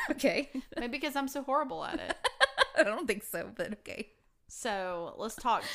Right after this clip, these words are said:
Speaker 2: some gift ideas that, you know,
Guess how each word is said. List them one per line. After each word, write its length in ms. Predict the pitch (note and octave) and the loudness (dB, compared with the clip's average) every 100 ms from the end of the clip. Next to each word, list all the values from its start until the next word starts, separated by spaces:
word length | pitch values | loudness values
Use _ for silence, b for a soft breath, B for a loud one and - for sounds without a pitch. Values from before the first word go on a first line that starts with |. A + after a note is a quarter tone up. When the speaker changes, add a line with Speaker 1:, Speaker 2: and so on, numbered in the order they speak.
| - | -6
Speaker 2:
some 160 | G#3 | -6
gift 240 | F#3 F#3 - | -4 -4 0
ideas 640 | E3 E3 D#3+ D#3 D#3+ D#3+ | -2 -2 -4 -2 -4 -6
that, 560 | C#3 C3+ A#2+ - - - _ | -4 -2 -2 -4 -12 -16 _
you 180 | - G3+ | -14 -12
know, 340 | - - - | -12 -14 -16